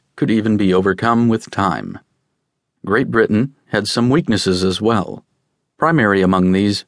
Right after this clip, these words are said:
was its economy, for an enormous national debt had been compiled during the previous war. The colonial contribution, or lack of aid, was an obvious target for Great Britain's ministers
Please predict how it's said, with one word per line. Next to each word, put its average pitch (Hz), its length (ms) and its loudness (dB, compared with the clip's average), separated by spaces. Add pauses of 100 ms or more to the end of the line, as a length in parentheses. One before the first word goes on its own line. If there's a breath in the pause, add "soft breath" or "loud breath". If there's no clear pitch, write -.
(100)
was 123 160 0
its 98 180 -4
economy, 95 640 -2 (440)
for 107 240 0
an 110 80 2
enormous 127 560 2
national 104 500 0
debt 90 380 -2 (140)
had 55 200 -10
been 67 180 -6
compiled 107 640 0 (120)
during 123 280 2
the 120 80 0
previous 92 520 0
war. 104 420 0 (580)
The 92 120 -4
colonial 110 580 2
contribution, 101 840 -2 (180)
or 107 240 2
lack 95 260 0
of 90 120 0
aid, 98 460 -2 (240)
was 107 200 0
an 120 100 2
obvious 107 480 0
target 104 440 0
for 107 160 -2
Great 95 260 0
Britain's 92 400 -2
ministers 98 640 -4